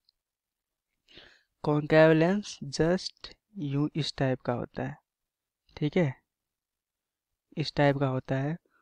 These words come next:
और कोई भी लाइट रे जब आ रही होती है, that means जब कोई लाइट रे आती है, तो मान लो ये दोनों लाइट रे हैं, इस पे पड़ रही है, तो ये क्या करता है,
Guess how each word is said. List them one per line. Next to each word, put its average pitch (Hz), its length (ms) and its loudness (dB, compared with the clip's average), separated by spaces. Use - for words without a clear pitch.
और 160 160 2
कोई 170 340 4
भी 190 200 6
लाइट 135 680 6
रे 143 280 6
जब 143 160 4
आ 135 220 8
रही 160 140 4
होती 127 360 0
है, 139 240 0
that 131 200 2
means 135 240 -4
जब 147 200 2
कोई 175 160 4
लाइट 151 360 6
रे 170 80 6
आती 143 340 4
है, 156 360 4
तो 143 80 -4
मान 139 340 0
लो 151 80 2
ये 147 80 4
दोनों 143 420 2
लाइट 135 280 4
रे 139 140 4
हैं, 160 200 0
इस 156 100 -4
पे - 100 -2
पड़ 139 200 4
रही 139 240 4
है, 156 160 0
तो 151 60 -2
ये 151 220 4
क्या 185 180 10
करता 135 320 2
है, 135 280 2